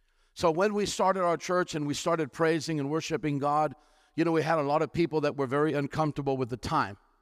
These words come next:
And we had some people, you know, rejoice and some people not rejoice, and that's okay. But what the Lord was really trying to cultivate in the people was a heart of waiting that would influence their daily walk with God. Right?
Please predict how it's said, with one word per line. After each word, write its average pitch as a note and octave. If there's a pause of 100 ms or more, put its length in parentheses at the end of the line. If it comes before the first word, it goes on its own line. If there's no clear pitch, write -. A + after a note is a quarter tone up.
(720)
And C3+
we D3
had D3+
some D#3+
people, D3
you C#3+
know, D3
rejoice C#3+
and C3+
some C#3+
people C#3
not C#3
rejoice, D3
and C3+
that's C#3+
okay. D3+ (340)
But D3+
what E3
the F#3
Lord F3+
was D3
really E3+
trying F3
to C#3
cultivate C3+
in B2
the B2
people C#3+
was C3+
a C3+
heart D3
of B2
waiting C#3+ (300)
that D3+
would C3
influence D3
their C3
daily C#3+
walk A#2+
with A#2
God. G2 (1600)
Right? C#3